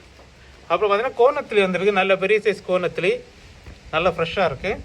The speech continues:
அப்புறம் பார்த்தீங்கன்னா, விளமீன் வந்திருக்குது, கிலோக்கு நாலஞ்சு நிக்கிறோட சைஸ் விளமீன். அப்புறம் பார்த்தீங்கன்னா, கர்ணத்திலி வந்திருக்கு, நல்ல ஃப்ரெஷ்ஷான கர்ணத்திலி, பாருங்க எந்த அளவு ஃப்ரெஷ்ஷாக இருக்குன்னு.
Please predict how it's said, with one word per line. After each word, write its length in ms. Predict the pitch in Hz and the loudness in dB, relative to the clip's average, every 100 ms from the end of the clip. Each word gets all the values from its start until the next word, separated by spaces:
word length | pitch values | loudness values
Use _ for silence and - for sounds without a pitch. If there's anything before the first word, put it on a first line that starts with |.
| - - - - - - - - 156 | -14 -16 -14 -16 -18 -20 -16 -8 -4
அப்புறம் 200 | 165 208 | -2 0
பார்த்தீங்கன்னா, 320 | 196 208 240 190 | 0 0 2 2
விளமீன் 340 | 233 277 226 | 2 0 -2
வந்திருக்குது, 400 | 196 170 160 190 269 - - - - | 0 -2 0 0 -2 -8 -20 -12 -2
கிலோக்கு 260 | 196 190 180 | -2 0 2
நாலஞ்சு 320 | 180 190 180 175 | 0 0 -4 -6
நிக்கிறோட 300 | 170 170 156 | -2 -2 -2
சைஸ் 180 | 165 156 160 | -4 -4 -2
விளமீன். 340 | 156 156 208 - - - - - - - | -2 -2 -6 -10 -20 -16 -14 -14 -12 -2
அப்புறம் 180 | 165 202 | 0 2
பார்த்தீங்கன்னா, 300 | 190 240 208 | 2 2 2
கர்ணத்திலி 380 | 190 262 269 233 | 0 -2 0 0
வந்திருக்கு, 300 | 190 185 190 | 2 0 0
நல்ல 140 | 170 185 180 | 0 0 0
ஃப்ரெஷ்ஷான 380 | 180 220 202 190 | -2 0 -2 0
கர்ணத்திலி, 440 | 175 180 - 170 220 196 - | -2 -2 -2 -2 -4 -6 -6
பாருங்க 240 | 165 175 170 | -4 -2 -2
எந்த 120 | 175 | 0
அளவு 140 | 175 180 180 - | 2 0 -2 -12
ஃப்ரெஷ்ஷாக 300 | 147 - 151 | -10 -8 -8
இருக்குன்னு. 260 | 135 147 | -8 -10